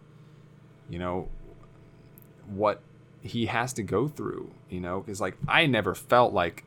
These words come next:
it was my fault that my dad died. And he legitimately felt like it's his fault, and he's not completely wrong in thinking that.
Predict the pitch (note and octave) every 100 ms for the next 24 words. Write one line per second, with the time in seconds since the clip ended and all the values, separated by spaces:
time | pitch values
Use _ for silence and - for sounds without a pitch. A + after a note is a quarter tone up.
0 | - - F#2+ E2+ F#2 F2+ A#2+ B2 - G1+
1 | - - - - - - F2 D2+ - D#2+
2 | D#2+ F#2 F2 C2 - C#2 C2+ G2+ - -
3 | - - - - - - - - - -
4 | G2+ F#2 F2+ C#3 E3 B2+ B2+ G2+ A#2+ D#3+
5 | D3+ G2+ G2+ - G2 F#2+ F#2 E2+ - B2
6 | C#3+ - G#2 G2 - G#2+ G#2+ G#2 A2 A2+
7 | A#2 B2 C#3+ - - - - - - -
8 | - - G#2+ - B2 C3 B2+ G#2 G2 A#2+
9 | C#3 G#2 E2+ F#2 - C#3 - F2 - A#1+